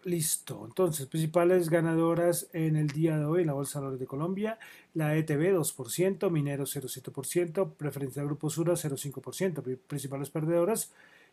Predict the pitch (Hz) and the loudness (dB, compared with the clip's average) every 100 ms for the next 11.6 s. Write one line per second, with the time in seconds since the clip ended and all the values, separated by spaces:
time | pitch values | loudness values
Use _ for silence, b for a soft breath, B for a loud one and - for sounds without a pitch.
0 | - 196 180 185 202 214 226 208 170 - | 2 4 4 4 4 6 6 6 6 6
1 | 196 175 - 190 185 170 170 156 156 - | 6 6 2 2 4 2 0 0 -2 0
2 | 190 180 190 - 160 151 156 160 156 143 | 0 2 0 2 4 4 2 0 0 -2
3 | 139 127 - - 151 156 151 160 156 160 | -4 -4 -6 -4 -2 0 0 -2 -4 -4
4 | 175 170 175 220 - 165 135 127 127 143 | -2 0 0 -2 -6 -6 -4 -6 -6 -6
5 | - 151 147 160 156 160 185 165 180 165 | -4 -4 -2 -2 -2 -2 -2 2 2 2
6 | 165 165 160 165 B B B B - 160 | -4 -2 -2 -2 B B B B -2 0
7 | 147 131 147 147 - - 131 - 151 117 | 0 0 -2 -2 -4 -6 -4 -4 -4 -6
8 | 104 113 143 160 160 160 160 160 170 190 | -10 -8 -2 0 2 0 0 0 4 4
9 | 180 165 135 123 143 156 160 170 165 185 | 6 4 4 0 2 4 4 4 2 2
10 | 160 143 156 156 156 156 156 139 139 135 | 0 -2 -2 0 0 -2 -2 -4 -4 -4
11 | 127 185 190 160 196 | -4 -2 -2 0 -2